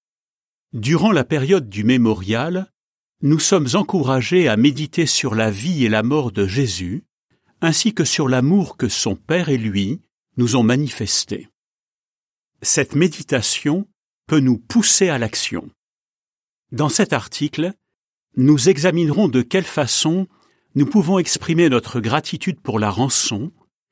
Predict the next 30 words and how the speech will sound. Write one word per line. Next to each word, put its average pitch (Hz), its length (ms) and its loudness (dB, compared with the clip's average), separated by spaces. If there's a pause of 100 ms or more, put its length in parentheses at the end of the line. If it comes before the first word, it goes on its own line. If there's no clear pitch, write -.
(220)
et 156 100 2
notre 147 300 0
amour 160 460 0
pour 107 320 -4
Jéhovah 123 580 0
et 120 80 -2
Jésus. 98 500 -6 (1080)
Nous 139 160 2
verrons 156 340 4
également 123 680 0 (540)
ce - 180 0
qui - 180 -4
peut 113 240 4
renforcer 147 960 -2 (380)
notre 139 340 0
amour 160 400 2
pour 117 180 -4
nos 117 120 2
frères 113 340 -4
et 113 60 -2
sœurs, 127 580 -4 (640)
notre 135 420 0
courage 127 720 0
et 151 60 2
notre 127 400 0
joie 135 380 0
au 127 80 -2
service 117 480 -4
de 110 120 -2
Dieu. 92 380 -10